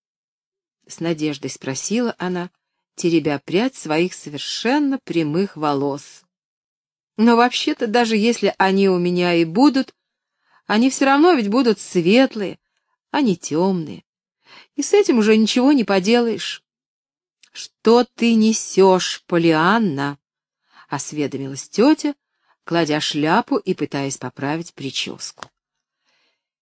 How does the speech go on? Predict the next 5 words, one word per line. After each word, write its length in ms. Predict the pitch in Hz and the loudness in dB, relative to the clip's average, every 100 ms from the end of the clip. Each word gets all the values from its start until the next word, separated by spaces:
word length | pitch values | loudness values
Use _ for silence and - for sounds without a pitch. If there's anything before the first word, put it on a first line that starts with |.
| _ | _
«Нет-нет, 800 | - 247 262 247 233 196 156 147 | 4 6 6 6 4 4 2 -6
прошу 460 | - 208 208 - 330 | -2 0 2 6 6
вас, 200 | 202 175 | 6 0
тётя 320 | - 339 - | 4 4 4
Полли», 480 | - 156 143 131 135 | -6 -4 -4 -6 -14